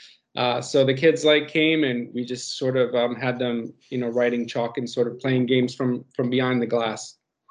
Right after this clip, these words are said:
So we scheduled it so that different kids should show up at different times, so no one was, no one was in direct contact with each other. But at least she was able to experience that. Um, and yeah, we've just, I, I, I've refound Words with Friends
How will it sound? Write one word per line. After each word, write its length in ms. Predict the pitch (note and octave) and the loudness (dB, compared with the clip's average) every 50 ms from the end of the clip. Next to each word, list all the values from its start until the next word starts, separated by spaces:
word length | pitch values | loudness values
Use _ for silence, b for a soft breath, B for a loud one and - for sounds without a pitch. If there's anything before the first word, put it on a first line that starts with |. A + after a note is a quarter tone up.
| B B B B - | B B B B -2
So 100 | - C#3+ C3+ | 2 2 4
we 60 | C#3+ | 4
scheduled 440 | C#3 - D3+ C#3 C#3 C#3+ C3+ C3 C3 | 4 4 4 4 4 4 0 0 0
it 100 | B2 - | -4 -4
so 120 | - B2+ | -4 -2
that 140 | B2 A2+ A#2 | -2 0 0
different 260 | A#2+ A2+ - A#2+ A2+ | -2 -4 -4 -6 -6
kids 160 | A2+ A#2+ A2 - | -6 -6 -8 -8
should 220 | - - A#2+ A2 | -10 -10 -10 -8
show 160 | - B2+ A#2+ A2+ | 0 0 0 0
up 100 | - A#2 | 0 -2
at 120 | A#2 A#2 | -4 -2
different 280 | A#2 A2+ - A#2 A2+ A2+ | -2 -2 -2 -4 -8 -6
times, 300 | A#2 A2+ A2+ A2+ A2+ - | -4 -4 -4 -4 -4 -4
so 60 | A#2 | -4
no 140 | A#2 A2+ A2+ | -4 -2 -2
one 100 | A2+ A2+ | -2 -2
was, 320 | A2 A2 A2+ - - _ - | -2 -4 -4 -8 -16 _ -8
no 180 | - C3 B2 | -4 -2 0
one 120 | B2 B2 A#2+ | 0 2 2
was 160 | A#2 A2+ A2+ | 2 0 0
in 180 | A#2 A#2 A2+ A2 | -2 -4 -4 -4
direct 340 | - A2+ A2+ A2 - - - | -4 -2 -2 -2 -4 -4 -14
contact 540 | - - A#2 A#2 A2+ A2 - A#2 A2+ - - | -10 -6 -4 -4 -4 -2 -2 -4 -4 -2 -2
with 160 | A#2 A#2 A#2 | -4 -2 -2
each 160 | A2+ A2+ - | -6 -2 2
other. 200 | A#2 A2 G#2+ A2+ | 2 4 4 2
But 300 | G#2+ A2 A2+ A2 - - B B B B B B B B | 2 2 0 0 0 -2 B B B B B B B B
at 80 | - C3 | 2 6
least 180 | D3 D#3+ D#3 - | 6 6 6 6
she 100 | E3+ D#3 | 6 6
was 120 | D3+ C#3 | 8 8
able 260 | D3 C#3 B2+ C3 B2+ C3 | 6 4 4 2 -4 -4
to 120 | - C3+ | -2 -2
experience 600 | B2 A#2 - - - C3 B2+ B2 A#2+ A#2 A#2+ - | -2 -2 -6 -10 -4 -2 -2 0 -2 -4 -6 -4
that. 360 | - A#2 A#2+ B2 A#2+ - - _ _ C3+ C3 _ _ _ _ _ _ _ _ _ - - _ - - _ _ _ _ _ _ _ - - - - | -4 -4 -4 -4 -6 -10 -16 _ _ -20 -20 _ _ _ _ _ _ _ _ _ -20 -20 _ -20 -20 _ _ _ _ _ _ _ -18 -18 -16 -10
Um, 500 | C3 C3 B2 B2 A#2+ A#2 A2+ A2+ A#2+ B2 - _ _ _ _ _ _ _ _ B B B B B B B | -6 -4 -4 -2 -2 -2 -4 -4 -8 -10 -14 _ _ _ _ _ _ _ _ B B B B B B B
and 120 | C#3 C#3 D#3+ | 4 6 6
yeah, 120 | E3+ E3 | 8 8
we've 200 | D#3 D#3 D#3+ D#3 | 8 6 4 4
just, 220 | D#3 F#3 E3 - - | 4 0 0 0 -6
I, 140 | C#3 C3+ D3 | -6 -6 -8
I, 440 | - - - C#3 C#3+ - - C3 C3+ | -8 -6 -6 -6 -6 -6 -6 -6 -4
I've 160 | C3+ C3 C3+ | -4 -4 -2
refound 680 | C3+ D3 D#3 D3+ D3+ - D#3 D3 D3 D3 D3 C#3 C3 C#3 | 2 2 2 2 2 2 2 2 2 2 0 -2 -2 -2
Words 280 | C3+ C#3 C#3 C3+ C3 | 0 0 2 2 0
with 140 | C3+ C3 C3+ - | -2 -6 -6 -4
Friends 440 | - C3 C3 C#3 C#3 C#3 C3+ - | -2 0 2 2 2 0 -2 -6